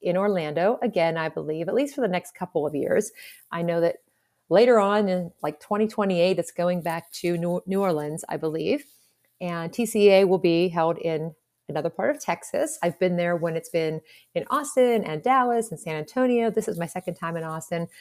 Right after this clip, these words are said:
So think about putting it onto your calendar to get to, because there are lots of possibilities. And if you go to the conference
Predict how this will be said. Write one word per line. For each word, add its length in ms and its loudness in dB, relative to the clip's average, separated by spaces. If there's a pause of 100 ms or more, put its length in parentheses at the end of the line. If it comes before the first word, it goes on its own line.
(260)
So 320 6 (120)
think 140 -2
about 280 6
putting 260 6
it 140 0
onto 800 2
your 140 -2
calendar 640 0 (1080)
to 80 2
get 220 2
to, 220 2
because 560 -2 (500)
there 240 4
are 180 6
lots 380 2
of 120 -8
possibilities. 800 -4
And 340 -4
if 220 -6
you 360 0
go 160 6
to 80 0
the 140 -4
conference 680 -4